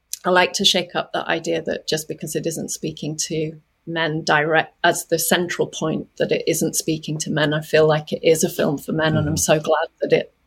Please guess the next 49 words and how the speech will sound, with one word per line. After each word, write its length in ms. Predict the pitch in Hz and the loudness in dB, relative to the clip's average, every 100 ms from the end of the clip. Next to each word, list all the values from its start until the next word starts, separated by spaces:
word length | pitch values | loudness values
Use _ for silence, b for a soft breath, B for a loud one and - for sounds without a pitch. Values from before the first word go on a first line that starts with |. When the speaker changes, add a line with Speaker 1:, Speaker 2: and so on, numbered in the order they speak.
| - | -6
Speaker 1:
that 140 | 147 | -2
men 180 | 156 160 | 2 0
have 280 | 160 160 160 | 2 -2 2
watched 320 | 156 - - | 2 2 0
it 80 | 165 | 2
and 120 | 160 | 2
are 160 | 160 165 | 2 0
paying 280 | - 160 156 | -2 -4 -4
attention 440 | - 160 156 160 | -6 0 0 0
to 180 | - 170 | -2 -4
it. 120 | - - | -4 -2
As 160 | 160 | 0
you 120 | 165 | 0
say, 260 | 160 - 156 | 0 2 2
Speaker 2:
Mm-hmm. 60 | 160 | 2
Speaker 1:
even 200 | 165 165 | -2 0
though 160 | 160 | 2
we're 120 | 160 160 - | 2 -2 -6
not 140 | - | -8
the 60 | 151 | -2
center 400 | - 214 202 202 | 2 4 4 2
of 120 | 196 | 4
it, 240 | 180 - b b | 2 2 b b
it's 180 | - - - | -4 -4 -2
asking 400 | 156 - - 151 | -4 -4 -6 -6
us 160 | 156 - | -6 -8
to 60 | |
pay 140 | 147 156 | -6 -6
attention. 640 | 156 165 160 - 175 - b b b b b | -6 -6 0 0 0 -8 b b b b b
And 280 | - 160 156 | 0 2 4
I 60 | 156 | 0
think 300 | 156 165 160 | 2 -2 -2
if 120 | 160 | 0
any 180 | 165 165 | 2 2
real 220 | 160 170 | 0 2
shifts 340 | - 160 156 | 2 2 -2
are 60 | 160 | -2
gonna 240 | 160 156 | -2 -4
happen, 560 | 151 156 151 160 165 160 _ _ _ _ _ _ _ | -4 -6 -6 -6 -6 -8 _ _ _ _ _ _ _
that 160 | 165 - | -2 0
needs 280 | 160 160 - | -2 -2 -2
to 80 | 156 | -2
be 100 | 160 | -2
the 100 | 156 | -2
case. 440 | - 170 156 - | 2 4 4 0
And 120 | 160 | 2
actually, 400 | 170 - - 156 | 2 0 -2 0
some 400 | 156 - 180 170 | 0 2 2 2
men 320 | 156 160 165 | 0 0 -2